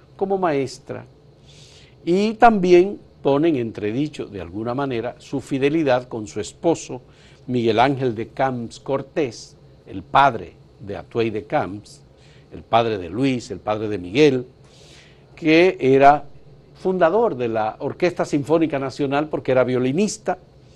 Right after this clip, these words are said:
era un hacendado, fue diputado, fue cónsul en Hamburgo y embajador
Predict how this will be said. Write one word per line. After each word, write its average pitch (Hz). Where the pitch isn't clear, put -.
era 127
un 123
hacendado, 156
fue 131
diputado, 156
fue 170
cónsul 240
en 185
Hamburgo 160
y 113
embajador 139